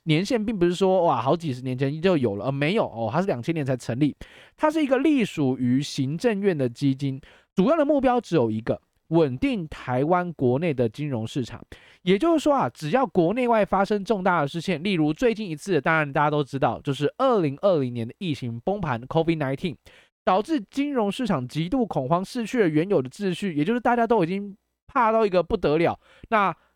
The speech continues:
就开始抛售，对不对？开始疯狂的卖股票，金融市场有点失序的状况呢，这就是要国安基金就会开始进行开会的讨论。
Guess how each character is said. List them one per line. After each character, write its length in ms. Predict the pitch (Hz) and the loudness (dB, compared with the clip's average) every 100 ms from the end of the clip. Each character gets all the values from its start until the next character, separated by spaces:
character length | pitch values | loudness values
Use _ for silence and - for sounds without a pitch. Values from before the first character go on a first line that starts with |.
| _ - | _ -6
就 80 | 214 | -2
开 100 | 214 | -2
始 80 | |
抛 320 | 151 - 202 214 | -2 2 2 4
售， 160 | 226 | 2
对 80 | 185 | 2
不 60 | 196 | 2
对？ 100 | 170 | 2
开 100 | 180 | 0
始 60 | |
疯 220 | 156 214 | 0 0
狂 120 | 202 175 | 2 0
的 60 | |
卖 180 | 202 196 | 2 0
股 160 | 143 131 | 0 -2
票， 240 | 175 - - - _ | -2 -2 -10 -20 _
金 120 | 294 | -4
融 180 | 294 220 | 0 0
市 180 | 202 277 | 0 -4
场 160 | 190 139 | -2 0
有 140 | 156 | 2
点 160 | 196 143 | 2 -2
失 260 | - 190 | -4 -6
序 200 | 196 226 | -4 -2
的 80 | 170 | 0
状 200 | 165 151 | 0 -2
况 200 | 175 165 | -2 0
呢， 120 | 135 | -2
这 120 | 143 | -2
就 100 | 175 | -2
是 80 | 165 | 2
要 100 | 175 | 2
国 280 | 143 143 139 | 2 2 2
安 200 | 196 208 | 2 0
基 140 | 214 | -6
金 100 | 214 | -4
就 120 | 208 202 | 0 2
会 80 | |
开 160 | 190 180 | 2 -2
始 60 | 117 | -2
进 140 | 139 | -8
行 160 | 127 110 | -10 -6
开 240 | - 226 | 0 2
会 120 | 262 | 4
的 100 | 202 | 2
讨 180 | - 123 | 0 2
论。 200 | 190 | 2